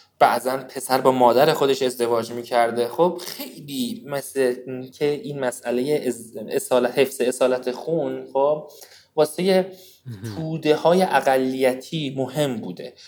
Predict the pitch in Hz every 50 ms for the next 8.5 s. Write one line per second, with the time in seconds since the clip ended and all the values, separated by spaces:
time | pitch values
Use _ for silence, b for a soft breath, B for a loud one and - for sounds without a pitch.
0 | B B B B B B - 156 151 170 175 180 175 160 143 156 165 170 165 156
1 | 147 135 - 131 135 147 143 - - 127 127 - 127 127 127 139 139 135 - 123
2 | 113 110 120 120 117 113 110 127 127 127 - 127 113 110 120 120 117 113 147 143
3 | 127 123 - - - 240 240 233 - 175 165 156 151 - - 156 - - - 160
4 | 175 185 214 208 - 202 B B B B _ - - 160 151 151 151 143 - -
5 | 156 160 170 180 202 196 147 123 117 135 127 127 123 123 123 131 139 147 151 147
6 | 127 113 - 120 120 120 120 - 95 101 - - - 113 113 107 - - 110 101
7 | 101 98 107 120 - - 120 104 98 92 98 98 - - - 139 135 135 135 143
8 | 147 139 - 117 104 113 123 139 -